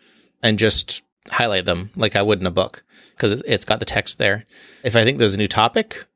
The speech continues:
I mark it as a potential topic and I can write notes on that as I go through. And, you know, that's just the basic, like, structuring in the episode. But I can also, if I think something that we said shouldn't be in the episode,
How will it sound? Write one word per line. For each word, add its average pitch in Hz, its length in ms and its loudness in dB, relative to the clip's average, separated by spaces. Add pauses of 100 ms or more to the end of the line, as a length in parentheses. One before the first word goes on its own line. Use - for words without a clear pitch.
I 104 160 2
mark 95 260 0
it 107 180 0
as 95 380 2
a 104 60 -2
potential 95 420 -6
topic - 580 -6
and 101 120 -2
I 104 80 2
can 101 140 -6
write 98 280 0 (140)
notes 98 360 -2
on 110 120 0
that 110 260 2
as 101 180 -2
I 101 120 0
go 95 160 0
through. 120 340 -4 (640)
And, 104 220 -4
you 120 80 -2
know, 101 80 0
that's 117 160 2
just - 240 -4
the 107 80 -2
basic, 101 560 0
like, 98 180 -2
structuring - 500 -2
in 92 80 -4
the 98 80 2
episode. 104 600 -4 (540)
But 120 80 6
I 143 80 4
can 120 100 2
also, 113 560 4
if 110 220 0
I 110 120 4
think - 640 -2
something 123 320 0
that 120 80 0
we 113 80 4
said 110 580 4
shouldn't 113 320 -4
be 98 80 2
in 98 40 2
the 95 100 2
episode, 156 420 0